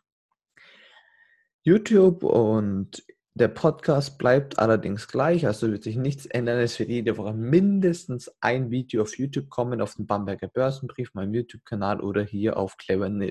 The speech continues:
Investieren trotz jungem Alters auf dem Podcast.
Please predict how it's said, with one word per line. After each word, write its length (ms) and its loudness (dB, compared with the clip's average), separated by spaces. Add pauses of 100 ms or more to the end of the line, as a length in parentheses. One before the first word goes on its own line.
(100)
Investieren 600 -4
trotz 340 -6
jungem 380 -4
Alters 440 -2
auf 180 -2
dem 180 -6
Podcast. 760 -8